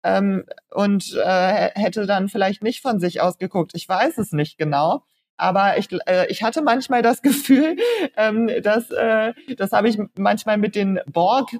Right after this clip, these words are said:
verglichen, die, ähm, also so ein, so ein Gemeinschaftsgehirn haben, äh, dass die Japaner alle irgendwie so eine, auf, auf einer bestimmten Frequenz sind, äh, und so ein Gruppenbewusstsein haben und dass man <laughs> da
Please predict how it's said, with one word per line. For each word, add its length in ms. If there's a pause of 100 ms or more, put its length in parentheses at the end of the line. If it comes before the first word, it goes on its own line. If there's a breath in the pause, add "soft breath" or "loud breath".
(100)
verglichen, 600 (140)
die, 120
ähm, 500 (320)
also 300
so 160
ein, 380 (260)
so 140
ein 80
Gemeinschaftsgehirn 1200
haben, 440 (300 loud breath)
äh, 100
dass 180
die 80
Japaner 600
alle 160
irgendwie 360
so 120
eine, 380
auf, 260
auf 200
einer 100
bestimmten 680
Frequenz 840
sind, 460 (120)
äh, 200
und 200
so 80
ein 80
Gruppenbewusstsein 960
haben 360
und 200
dass 160
man 160
<laughs> 20
da 300